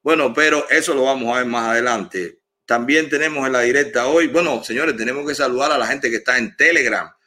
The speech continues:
En Telegram tenemos un grupo ya con más de tres mil,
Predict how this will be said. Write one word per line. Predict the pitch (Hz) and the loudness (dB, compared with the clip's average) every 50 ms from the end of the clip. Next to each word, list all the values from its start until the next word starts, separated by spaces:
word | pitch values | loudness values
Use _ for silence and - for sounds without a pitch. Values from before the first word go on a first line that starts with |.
| _ _ _ | _ _ _
En | - 104 101 | -18 -12 -4
Telegram | - 131 156 170 165 156 143 127 | -2 0 2 2 2 0 -2 -2
tenemos | 113 123 131 139 143 147 | -4 -6 -6 -6 -6 -6
un | 139 135 | -8 -4
grupo | 131 147 160 156 143 139 127 | 0 0 0 0 0 0 2
ya | 120 127 139 147 143 | 2 2 2 2 0
con | 131 120 110 113 | -2 -4 -4 -4
más | 131 139 139 | -2 0 0
de | 127 | 0
tres | 113 - 110 104 | 0 -2 -6 -6
mil, | 98 101 120 139 151 160 156 147 - | -6 -4 -4 0 0 2 0 0 -4